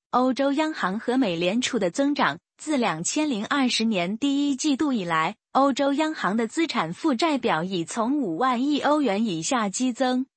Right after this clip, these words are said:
截至两千零二十二年四月十四日，增至近九万亿欧元，目前为八点七万亿欧元。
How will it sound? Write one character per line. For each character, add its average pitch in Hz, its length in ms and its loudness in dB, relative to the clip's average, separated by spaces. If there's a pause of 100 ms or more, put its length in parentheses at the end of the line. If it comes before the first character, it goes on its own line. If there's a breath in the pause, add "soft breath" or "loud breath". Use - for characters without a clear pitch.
截 208 220 2
至 311 180 0
两 170 300 0
千 302 260 -2
零 208 160 -2
二 269 220 2
十 220 160 0
二 277 200 2
年 180 260 -2
四 302 240 -2
月 269 140 4
十 196 220 0
四 262 260 -2
日， 185 260 -2 (160)
增 285 260 0
至 294 180 0
近 254 240 0
九 196 220 0
万 262 240 2
亿 277 160 0
欧 277 240 0
元， 185 340 0 (160)
目 330 160 2
前 208 320 0
为 185 180 2
八 294 220 2
点 175 240 -2
七 285 240 0
万 285 260 2
亿 233 160 0
欧 277 220 0
元。 185 360 0